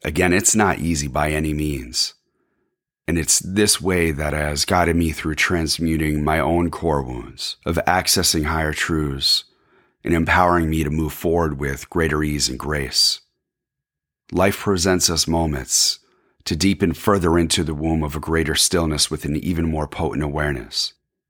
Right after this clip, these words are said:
It's up to us if we desire to say yes to this, if we wish to commit our life to being of service to ourself, our favorite self,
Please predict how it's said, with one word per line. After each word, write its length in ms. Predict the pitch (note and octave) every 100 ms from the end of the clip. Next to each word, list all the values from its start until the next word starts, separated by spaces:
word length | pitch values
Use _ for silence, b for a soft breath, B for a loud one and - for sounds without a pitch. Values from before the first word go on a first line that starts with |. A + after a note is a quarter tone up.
| _
It's 160 | F#2 - -
up 160 | F#2
to 160 | - F#2
us 220 | F2+ -
if 180 | D#2 -
we 420 | E2 F2+ F2 E2 b b b _ _ -
desire 460 | E2+ F#2 F2+ E2+
to 160 | D2 -
say 180 | - D#2
yes 360 | D2+ D#2 -
to 120 | -
this, 460 | B1 A1 - - - _ _ _ _ _ _ _ _ _ _ _
if 160 | - -
we 140 | F#2
wish 400 | F2+ F#2 E2+ -
to 220 | - F#2 D#2
commit 420 | - E2+ F2 -
our 160 | E2
life 640 | D#2+ D#2 D2 B1+ - - _ _ _ _ _ _ -
to 100 | A#2
being 260 | A2 G#2
of 100 | E2+
service 400 | D#2 G2+ F#2+ D#2+ -
to 180 | -
ourself, 920 | E2+ C#2+ - F2+ F2 C2+ - - - _ _ _ _ _ _ _ _ _ _ _ _ _ _ _ _ _ _ _ _ _
our 100 | D#2
favorite 640 | - - G2 F#2+ D#2+ C2+
self, 580 | - B1+ A1+ - - _